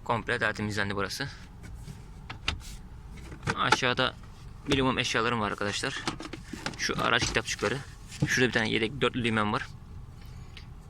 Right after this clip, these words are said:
Yedek olsun diye aldım ben bunu. Şurada teybin orijinal kendi şeyi var.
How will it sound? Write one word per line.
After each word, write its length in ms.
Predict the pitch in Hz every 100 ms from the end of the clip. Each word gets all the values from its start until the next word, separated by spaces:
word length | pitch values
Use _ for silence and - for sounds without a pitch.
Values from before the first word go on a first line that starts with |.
| -
Yedek 220 | 110 117
olsun 220 | 113 113 117
diye 100 | 101
aldım 160 | 98
ben 80 | 98
bunu. 160 | 107 143 - - - - - - - - - - - - - - - - - - - -
Şurada 300 | - 127 131
teybin 280 | - 117 120
orijinal 500 | - 123 117 123 117 - - - - -
kendi 220 | 127 123
şeyi 240 | 117 107 101
var. 140 | 139